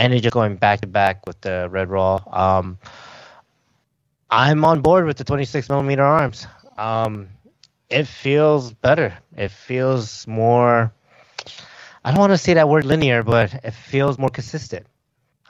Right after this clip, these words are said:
Um, in the r-, the roll, the way it rolls, the way, like, I s-, stop my stick, like, and the way the heli stops, it just feels a little bit more connected, um, more sync. So I'm gonna keep that, and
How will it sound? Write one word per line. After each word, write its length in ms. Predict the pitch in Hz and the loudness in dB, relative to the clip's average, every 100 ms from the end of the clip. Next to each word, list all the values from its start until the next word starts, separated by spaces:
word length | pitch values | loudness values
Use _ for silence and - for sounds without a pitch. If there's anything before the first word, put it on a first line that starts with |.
| _ - | _ -8
Um, 360 | 101 101 101 104 | -4 -2 -4 -6
in 180 | 110 117 | -6 0
the 160 | 113 | 0
r-, 240 | 104 117 104 | 0 -4 -4
the 140 | 104 | -4
roll, 380 | 104 127 113 92 - | 2 2 2 -2 -4
the 100 | 98 | 0
way 200 | 110 117 | 2 2
it 80 | 104 | 2
rolls, 280 | 113 117 104 | 2 2 0
the 60 | 98 | -2
way, 220 | 104 104 | -2 -2
like, 200 | 101 98 | -4 -6
I 20 | |
s-, 120 | 95 - _ | -10 -12 _
stop 340 | - 117 113 | -6 0 0
my 120 | 110 101 | -2 -8
stick, 400 | - 120 117 110 | -8 -8 -6 -6
like, 180 | 95 92 - _ - | -8 -8 -20 _ -12
and 280 | 98 101 | -10 -8
the 60 | 98 | -2
way 160 | 104 104 | 0 2
the 60 | |
heli 200 | 98 113 | 2 0
stops, 320 | 117 135 127 | 0 0 0
it 40 | 117 | -2
just 160 | 120 | -8
feels 300 | - 135 127 | -4 -2 -2
a 40 | 113 | 0
little 160 | 120 | 0
bit 40 | 113 | 0
more 80 | 117 | 0
connected, 460 | 117 113 113 92 82 - - - - - - | 0 -4 -4 -8 -10 -16 -20 -20 -20 -20 -6
um, 580 | 98 101 101 95 98 92 - - _ _ _ - | 0 2 2 -2 -6 -12 -18 -20 _ _ _ -6
more 100 | 110 | -4
sync. 400 | 101 123 92 - - | -2 -4 -4 -14 -18
So 400 | - 110 98 95 - - - - - _ _ _ 131 | -4 0 0 0 -8 -20 -20 -20 -20 _ _ _ -6
I'm 80 | |
gonna 120 | 127 127 | -6 -4
keep 240 | 147 135 | -6 -2
that, 260 | 139 143 127 | 0 2 0
and 680 | 120 143 101 104 104 107 | -2 -2 -4 -6 -6 -12